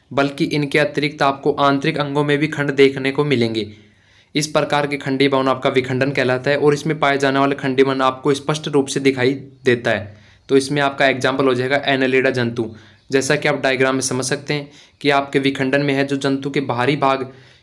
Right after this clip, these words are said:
ही खंडों में नहीं है, आपके जो आंतरिक अंग है वो भी आपको खंडों में विभक्त देखिए स्पष्ट दिखाई देंगे। इसके बाद हम आपकी चर्चा करते हैं भ्रूणोद्भवन की।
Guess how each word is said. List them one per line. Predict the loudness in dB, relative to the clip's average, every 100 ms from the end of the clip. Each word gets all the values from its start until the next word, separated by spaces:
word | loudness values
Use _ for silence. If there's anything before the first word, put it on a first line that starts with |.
| _ -4
ही | -2
खंडों | 0 2 2
में | 0
नहीं | 0
है, | 0
आपके | 0 -2
जो | -2 0
आंतरिक | 0 0 -2 -2
अंग | -2 -2
है | 2
वो | 4 4
भी | 2
आपको | 0 -4
खंडों | -4 -2 0
में | 0
विभक्त | 0 0 -4 -10 -20 -18 -2
देखिए | -2 0 -4 -6 -12 _ _ _ _ -14
स्पष्ट | -4 -2 -2 -2
दिखाई | 0 2 2
देंगे। | 2 0 -4 -8 -20 _ _ _ _ _ _ _ _ _ _ _ _ _ _ _ _ _ _ _ _ _ _ _ _ _ _ _ _ _ _ _ _ _ _ _ _ _ _ -20 _ _ _ _ _ _ -8
इसके | -6 -2 0
बाद | 2 2 0
हम | 0
आपकी | 0 0 -2
चर्चा | -2 0 0
करते | -2 -2 -2
हैं | 2
भ्रूणोद्भवन | 2 4 0 0 -6 -2 2 2 0
की। | -4